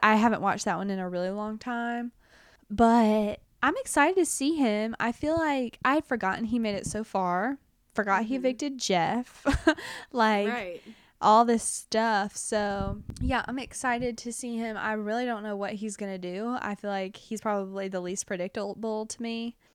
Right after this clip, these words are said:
Speaker 2: Yeah, I do think he's a wild card,
Speaker 1: Mm-hmm.
Speaker 2: but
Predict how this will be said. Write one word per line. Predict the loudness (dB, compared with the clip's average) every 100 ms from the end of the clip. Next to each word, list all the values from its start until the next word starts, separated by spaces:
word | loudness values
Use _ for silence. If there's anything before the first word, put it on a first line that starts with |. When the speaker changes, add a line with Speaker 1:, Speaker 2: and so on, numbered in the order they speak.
| _
Speaker 2:
Yeah, | -10 -10
I | -8 -6
do | -6
think | -8 -10
he's | -12
a | -10
wild | -8 -6 -6 -8
card, | -12 -12 -10 -12 -18 _ _ _ -10
Speaker 1:
Mm-hmm. | -6 -6 -6 -6
Speaker 2:
but | -6 -6 -8